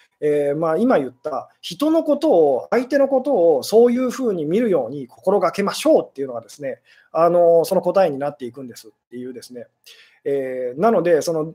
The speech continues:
大体人間関係、その、うまくいかないときはですね、あの、相手のことをよく思いすぎてるか悪く思いすぎてるかと。<laughs> あの、このどっちかだったりするんですと。で、相手のことをよく見すぎてるときっていうのは、まあ、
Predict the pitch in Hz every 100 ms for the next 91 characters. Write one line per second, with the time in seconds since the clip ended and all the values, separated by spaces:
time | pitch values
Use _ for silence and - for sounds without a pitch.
0 | 185 185 262 302 269 220 269 277 294 240
1 | 160 147 156 190 147 156 160 170 160 117
2 | - 123 101 _ _ 139 139 139 135 156
3 | 202 240 247 226 160 302 - 175 170 185
4 | 208 196 135 120 131 196 - 127 139 151
5 | 156 123 - - - _ _ 151 - -
6 | 175 - 180 - - - - 202 214 269
7 | - 160 143 127 120 160 139 - _ _
8 | _ - 190 247 330 320 214 254 269 226
9 | 220 214 196 190 202 190 185 170 190 147